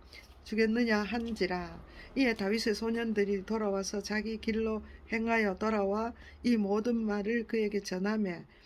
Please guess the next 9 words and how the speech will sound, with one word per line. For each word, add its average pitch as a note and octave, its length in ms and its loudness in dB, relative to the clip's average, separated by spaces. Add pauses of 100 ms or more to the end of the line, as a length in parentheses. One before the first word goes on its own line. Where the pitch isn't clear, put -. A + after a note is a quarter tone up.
(300)
다윗이 A3+ 720 -2 (400)
자기 A#3 380 0
사람들에게 G3 680 -2
이르되, F3 600 -6
초록, G3+ 580 -4 (760)
너희는 A3+ 840 2
각기 A3+ 480 -4
칼을 A3+ 520 -4
차라. A3+ 360 -4